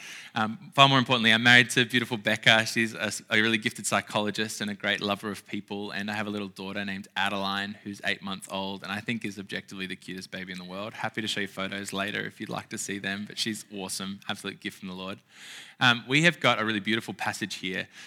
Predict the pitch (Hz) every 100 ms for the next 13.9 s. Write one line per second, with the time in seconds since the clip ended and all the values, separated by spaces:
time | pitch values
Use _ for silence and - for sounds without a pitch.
0 | - 107 104 127 143 120 110 107 - 104
1 | - - 107 - 110 139 110 104 104 101
2 | 98 127 147 139 120 113 113 113 110 -
3 | 101 104 113 113 95 110 117 113 117 113
4 | 120 107 - 98 98 107 - 107 101 104
5 | 123 117 110 101 135 139 160 160 147 190
6 | 131 120 127 131 127 120 113 110 107 107
7 | - 113 123 - 131 - 101 104 107 120
8 | 110 113 - 113 110 101 98 - 101 131
9 | _ - - - - 117 110 104 107 -
10 | _ - 139 180 196 - - 139 127 110
11 | 101 113 95 - 95 - - - - -
12 | _ _ _ _ _ _ 101 98 95 -
13 | 101 110 104 - 135 131 - 113 104